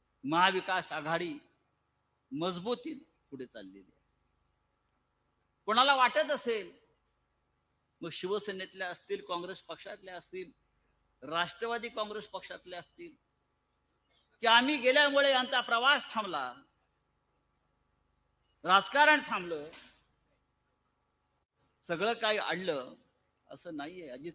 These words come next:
पवार गेल्यामुळे झाडाचं पाणी हललं नाही. एकनाथ शिंदे गेल्यामुळे शिवसेना अधिक मजबूत झाली आणि अशोक चव्हाण गेल्यामुळे आदर्श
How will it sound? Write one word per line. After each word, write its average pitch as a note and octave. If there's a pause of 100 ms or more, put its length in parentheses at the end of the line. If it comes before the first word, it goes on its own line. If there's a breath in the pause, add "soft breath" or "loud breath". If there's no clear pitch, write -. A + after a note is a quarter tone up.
पवार D#3+
गेल्यामुळे C3+ (1300)
झाडाचं D#3
पाणी E3
हललं A#2
नाही. F2+ (3000)
एकनाथ F#3+
शिंदे G3+
गेल्यामुळे G3
शिवसेना F#3+
अधिक E3+
मजबूत C#3
झाली G#2 (1600)
आणि D#3
अशोक D#3+
चव्हाण F#3
गेल्यामुळे D#3+ (200)
आदर्श D#3+